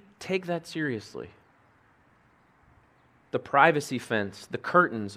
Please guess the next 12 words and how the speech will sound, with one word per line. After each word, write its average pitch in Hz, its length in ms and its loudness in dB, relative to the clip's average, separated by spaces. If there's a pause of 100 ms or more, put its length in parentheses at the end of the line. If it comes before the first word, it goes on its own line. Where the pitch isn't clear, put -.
all 143 560 6
shouted 147 680 4
to - 180 -4
Israel, 131 460 2
"Stay 151 560 -2
out." 135 460 2 (1300)
And 135 180 -4
yet 160 320 0
God 151 300 4
also 135 560 2
was 110 180 -2
communicating, 110 880 -2